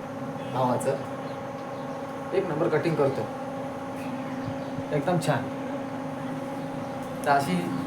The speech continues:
तुमच्या भावाची कहाणी आहे, सिस्टमॅटिक कहाणी आहे, तुम्ही बघू शकता, आहे का नाही?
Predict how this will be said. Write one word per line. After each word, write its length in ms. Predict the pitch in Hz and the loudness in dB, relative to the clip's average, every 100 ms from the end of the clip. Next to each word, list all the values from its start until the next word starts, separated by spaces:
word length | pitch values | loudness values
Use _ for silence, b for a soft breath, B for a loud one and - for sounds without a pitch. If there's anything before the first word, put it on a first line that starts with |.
| - - - - - - - - | -2 -2 -2 -2 -2 -2 -2 -2
तुमच्या 340 | - 170 170 180 | 0 0 6 8
भावाची 440 | 156 156 156 160 160 - - - - - - - - - | 10 10 8 4 2 0 -2 -2 -2 -4 -4 -4 -2 6
कहाणी 300 | 165 175 185 | 10 10 10
आहे, 200 | 160 143 143 - - - - - - - - - - - - | 8 6 4 2 0 0 0 0 0 0 0 0 0 0 2
सिस्टमॅटिक 560 | 160 - 175 175 180 - | 2 4 4 4 4 6
कहाणी 280 | 156 156 156 | 6 8 6
आहे, 200 | 143 - - - - - - - - - - - | 6 6 4 4 4 4 4 4 4 4 4 6
तुम्ही 320 | 160 170 151 | 6 8 8
बघू 120 | 160 | 8
शकता, 340 | 151 147 - 139 139 - - - - - - - - - - - - - - - - - | 8 6 6 4 6 4 2 2 2 2 2 2 2 2 2 2 2 4 4 2 4 4
आहे 120 | - | 6
का 100 | - | 6
नाही? 340 | - - - | 6 6 6